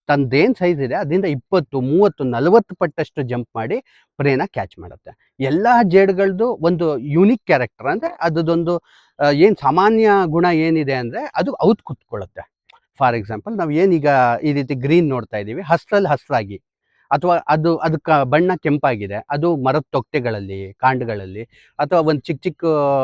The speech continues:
ಕಡ್ಡಿಗಳಲ್ಲಿ ಹೋಗಿ ಕುತ್ಕೊಳ್ಳುತ್ತೆ. ಕೆಲವೊಂದು, ಆ, ಬ-, ಇನ್ನೊಂದು ಬೇರೆ ಕಲರ್, ಆ, ಈಗ for example ತುಂಬಾ ಹಳದಿ ಇದೆ, ಅದು ಈಗ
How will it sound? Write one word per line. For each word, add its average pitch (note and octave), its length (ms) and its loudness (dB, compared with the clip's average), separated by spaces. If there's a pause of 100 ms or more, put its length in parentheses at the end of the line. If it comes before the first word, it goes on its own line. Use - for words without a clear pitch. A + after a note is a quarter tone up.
(160)
ಕಡ್ಡಿಗಳಲ್ಲಿ D3+ 520 2
ಹೋಗಿ - 160 -2
ಕುತ್ಕೊಳ್ಳುತ್ತೆ. - 800 -12 (100)
ಕೆಲವೊಂದು, A3 640 2
ಆ, D3+ 1040 2
ಬ-, D3+ 300 -4
ಇನ್ನೊಂದು F#3 440 2
ಬೇರೆ D#3+ 280 -2
ಕಲರ್, B2 480 -6
ಆ, A#2+ 400 0 (160)
ಈಗ D3 160 -4 (540)
for C#3 200 2
example C3 640 -6
ತುಂಬಾ F#3 220 2
ಹಳದಿ D3 300 -2
ಇದೆ, G2+ 260 -10 (100)
ಅದು D#3 600 2
ಈಗ D3 140 -2